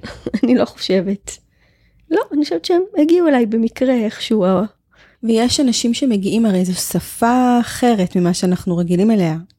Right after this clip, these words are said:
Speaker 2: מה שאת מביאה, שהיא לי עושה הרבה היגיון, ומח-, ועושה איזה חיבור הרבה יותר אינטגרטיבי לדברים, אבל לפעמים זה כמו שנורא נורא קשה להוציא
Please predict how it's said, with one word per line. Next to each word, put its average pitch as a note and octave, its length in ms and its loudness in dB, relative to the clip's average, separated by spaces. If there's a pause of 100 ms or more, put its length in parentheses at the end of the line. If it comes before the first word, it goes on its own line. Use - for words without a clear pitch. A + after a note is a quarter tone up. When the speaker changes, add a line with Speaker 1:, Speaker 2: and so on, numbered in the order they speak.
(280)
Speaker 2:
מה E3+ 120 0
שאת F3 260 -4
מביאה, F3+ 360 2 (640)
שהיא F3+ 720 2
לי F3+ 220 2
עושה F3+ 420 0
הרבה E3+ 300 -2
היגיון, F3 760 2 (640)
ומח-, F3+ 420 -2
ועושה F3 440 0
איזה F#3+ 120 0
חיבור G3 460 0
הרבה F#3 200 2
יותר G3 180 -2
אינטגרטיבי F#3+ 680 0
לדברים, F3+ 460 0 (840)
אבל G3 220 0
לפעמים G#3+ 480 2 (140)
זה G3+ 160 -2
כמו A3+ 300 2
שנורא G#3+ 840 2
נורא A#3 240 4
קשה G#3+ 340 0
להוציא A3 360 0